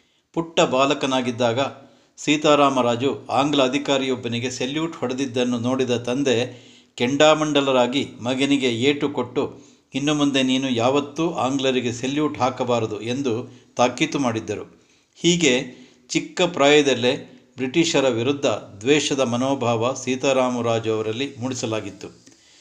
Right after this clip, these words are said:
ಅಲ್ಲೂರಿ ಮೆಟ್ರಿಕ್ ಓದುತ್ತಿದ್ದಾಗಲೇ ಕ್ರಾಂತಿಕಾರಿ ವಿಚಾರಗಳಿಂದ ಪ್ರಭಾವಿತರಾಗಿದ್ದರು.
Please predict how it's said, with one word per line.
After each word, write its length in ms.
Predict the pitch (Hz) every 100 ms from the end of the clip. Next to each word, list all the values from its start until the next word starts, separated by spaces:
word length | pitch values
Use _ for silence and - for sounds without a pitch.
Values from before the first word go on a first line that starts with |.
| - _ _ -
ಅಲ್ಲೂರಿ 640 | 135 160 165 165 170 170 123
ಮೆಟ್ರಿಕ್ 480 | 131 139 165 170 151
ಓದುತ್ತಿದ್ದಾಗಲೇ 840 | 147 147 143 131 131 131 117 131 151 - - _
ಕ್ರಾಂತಿಕಾರಿ 720 | - 131 147 165 156 147 147 143
ವಿಚಾರಗಳಿಂದ 640 | 123 135 135 127 123 120
ಪ್ರಭಾವಿತರಾಗಿದ್ದರು. 1300 | 127 - 117 123 135 127 117 110 104 95 90 - -